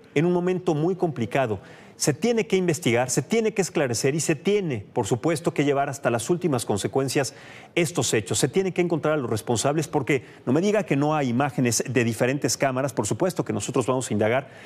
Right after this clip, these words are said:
para tratar de dar con la identidad de estos delincuentes que mataron de manera fría, artera y cobarde a este chico, a este muchacho muy joven, gerente de la sucursal, Abraham González Cerón,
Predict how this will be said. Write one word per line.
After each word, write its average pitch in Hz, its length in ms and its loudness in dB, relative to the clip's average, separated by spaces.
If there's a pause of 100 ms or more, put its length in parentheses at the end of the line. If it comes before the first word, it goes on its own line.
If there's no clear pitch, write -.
(160)
para 135 220 0
tratar 151 340 0
de 165 80 0
dar 131 200 0
con 139 100 0
la 110 60 2
identidad 107 400 2
de 117 40 0
estos - 360 -2
delincuentes 110 640 -2
que 120 100 0
mataron 196 540 -2 (240)
de 165 80 -4
manera 135 300 2
fría, 170 420 0
artera 120 320 0
y 110 60 -2
cobarde 147 480 -2 (340)
a - 140 0
este 127 180 -6
chico, 160 280 0
a - 20 4
este 123 140 -2
muchacho 135 420 0
muy 139 140 2
joven, 139 280 -2
gerente 123 340 2
de 117 60 4
la 104 120 0
sucursal, 143 580 0
Abraham 117 340 0
González 110 400 0
Cerón, 143 340 0